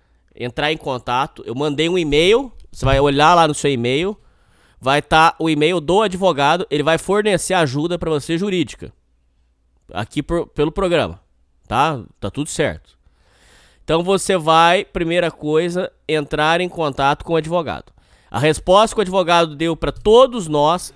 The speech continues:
inclusive você, é: "Inicialmente, este e-mail e para todos os ouvintes.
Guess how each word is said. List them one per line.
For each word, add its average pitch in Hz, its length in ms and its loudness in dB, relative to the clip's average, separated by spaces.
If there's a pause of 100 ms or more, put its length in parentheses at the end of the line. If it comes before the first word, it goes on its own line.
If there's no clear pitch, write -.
inclusive 151 600 -4
você, 147 520 -2 (1080)
é: 113 300 0 (1300)
"Inicialmente, 240 1080 2 (420)
este 202 380 2
e-mail 208 500 2 (360)
e 160 80 -6
para 175 260 4
todos 202 340 2
os 185 100 -2
ouvintes. 147 600 -4